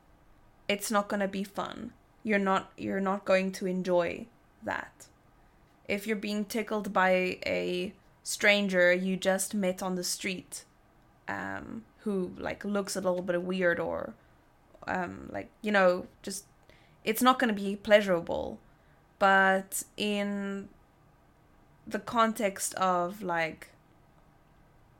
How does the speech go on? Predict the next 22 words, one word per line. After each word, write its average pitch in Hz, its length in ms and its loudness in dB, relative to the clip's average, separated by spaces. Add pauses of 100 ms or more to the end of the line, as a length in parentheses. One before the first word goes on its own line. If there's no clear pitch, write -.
(1000)
your 196 140 0
partner 196 1200 4
just, - 540 -6 (560)
like, 175 380 -4 (260)
ran 185 380 2
you 185 180 0
a 180 40 0
bath 226 920 6
and 196 120 -4
you 196 100 -4
had 185 180 0
a 185 60 2
good, 185 400 0 (540)
good 196 200 0
meal 214 500 2
together, 208 1000 4 (360)
or - 160 2
it's 240 200 -2
not 349 200 4
the 311 80 2
exact 202 600 -2
same, 190 840 -2